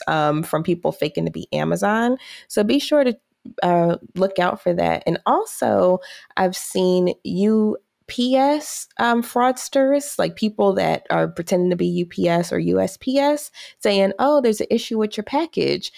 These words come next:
You know, you might need to log in," or what have you. So make sure you are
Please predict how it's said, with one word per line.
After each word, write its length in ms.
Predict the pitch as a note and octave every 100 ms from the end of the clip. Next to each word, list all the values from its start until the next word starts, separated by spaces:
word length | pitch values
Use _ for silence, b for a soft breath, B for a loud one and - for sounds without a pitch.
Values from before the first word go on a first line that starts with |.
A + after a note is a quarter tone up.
| B B
You 160 | A3+ G3
know, 220 | E3 D#3+
you 160 | F3+ G3
might 180 | G3+
need 160 | G#3+ G#3+
to 100 | G#3+
log 280 | G#3 G#3 G#3
in," 260 | A#3+ A3 F3+
or 80 |
what 160 | F3+ F3+
have 300 | F#3 F#3+ F3+
you. 140 | -
So 180 | E3 F3
make 200 | F#3 A#3+
sure 320 | - G#3+ G3+ G3
you 200 | F#3 F#3 -
are 420 | F3 F3 F3